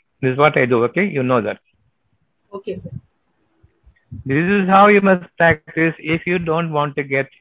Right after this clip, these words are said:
Speaker 1: into any sort of accident. That doesn't mean I am free from accident from this moment onwards. Because Allah says, "What you don't do, don't say." But still I have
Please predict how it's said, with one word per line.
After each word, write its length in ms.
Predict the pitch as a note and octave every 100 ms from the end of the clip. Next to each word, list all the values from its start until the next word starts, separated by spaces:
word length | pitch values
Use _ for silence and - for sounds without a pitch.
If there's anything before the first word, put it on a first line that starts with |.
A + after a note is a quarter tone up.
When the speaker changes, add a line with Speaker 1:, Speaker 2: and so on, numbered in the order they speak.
| -
Speaker 1:
into 280 | C#3 C3
any 200 | C3 C3 C3+
sort 160 | B2+ B2
of 80 |
accident. 540 | A#2 A2 - A2 G2 F#2+ - - - - C3
That 120 | B2
doesn't 280 | C3+ E3 D3+
mean 160 | D#3
I 100 | C3+
am 160 | C#3 C#3
free 180 | D#3 D3+
from 200 | D3+ C#3
accident 380 | C3 - C3 B2 - _ _ _ -
from 160 | C3+ B2+
this 120 | B2+
moment 240 | C#3 B2 A#2
onwards. 440 | A#2 G#2+ G#2+ G#2 - - - - - - - _ _
Because 340 | B2+ D3 C#3 D3+ - - _
Allah 320 | C3 C3 C#3 -
says, 300 | C#3+ B2+ D3 - _ _
"What 260 | B2+ C#3+ -
you 80 | D3
don't 380 | C3 C#3 C#3
do, 280 | C3 D3 E3+ _ _ -
don't 220 | B2 A2+ -
say." 280 | D3+ B2+ A2+ _ _ _ _ _ _ _ _ _ _ _ -
But 160 | D3 -
still 180 | F#3 E3+
I 80 |
have 180 | C#3+ C3+